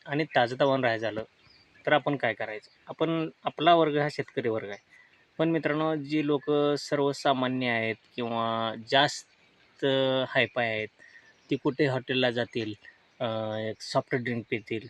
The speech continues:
साधारण म्हणजे सॉफ्ट ड्रि-, सॉफ्ट ड्रिंक आहेत. पण मित्रांनो, अ, ह्या सॉफ्ट ड्रिंकनं तुम्हाला काही फरक पडत नाही. सॉफ्ट ड्रिंक म्हणजे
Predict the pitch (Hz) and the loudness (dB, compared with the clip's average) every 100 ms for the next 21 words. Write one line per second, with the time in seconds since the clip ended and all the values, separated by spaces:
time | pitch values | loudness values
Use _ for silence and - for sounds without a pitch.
0 | - - 131 170 196 175 165 165 147 131 | -18 -16 2 2 4 -2 -2 -2 -2 -2
1 | - 120 123 120 113 107 107 - 120 117 | -4 -4 0 0 0 0 -4 -4 -8 -6
2 | 110 101 _ - - _ - _ - 160 | -4 -6 _ -20 -20 _ -20 _ -4 0
3 | 175 185 196 208 208 156 160 156 156 156 | 4 4 4 4 4 4 4 4 4 2
4 | 151 - _ _ _ - - 185 - 185 | 0 -6 _ _ _ -6 2 2 6 6
5 | 185 - 208 190 170 156 117 - _ _ | 6 6 6 6 4 2 0 -4 _ _
6 | _ _ _ _ _ _ _ _ _ _ | _ _ _ _ _ _ _ _ _ _
7 | _ - 147 160 170 165 165 170 170 - | _ -2 0 4 4 6 6 6 4 4
8 | 151 127 156 160 156 135 127 - 120 113 | 2 4 4 4 2 0 -2 0 0 0
9 | 127 113 - - - _ - _ _ _ | -4 -6 -10 -20 -20 _ -20 _ _ _
10 | _ _ _ - - _ _ _ _ _ | _ _ _ -20 -20 _ _ _ _ _
11 | - - 170 - 190 165 165 165 - - | -8 6 6 6 4 6 4 2 -2 -12
12 | _ - _ _ _ - 131 131 | _ -20 _ _ _ -2 0 2